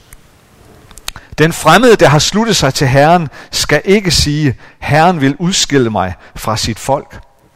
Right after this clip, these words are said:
Den kastrerede skal ikke sige, "Jeg er et udtørret træ." For sådan siger Herren: "De kastrerede, der holder mine sabbater og vælger min vilje og holder fast ved min pagt,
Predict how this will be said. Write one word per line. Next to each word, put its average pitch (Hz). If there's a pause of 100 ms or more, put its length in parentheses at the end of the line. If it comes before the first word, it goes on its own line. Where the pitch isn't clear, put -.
(520)
Den 135
kastrerede 143
skal -
ikke 202
sige, 147 (240)
"Jeg 117
er 110
et 110
udtørret 131
træ." - (960)
For -
sådan 175
siger 151
Herren: 101 (1120)
"De 156
kastrerede, 165
der 147
holder 160
mine 160 (200)
sabbater 147
og 123
vælger 180
min 170
vilje 175
og 120
holder 123
fast 180
ved 156
min 170
pagt, -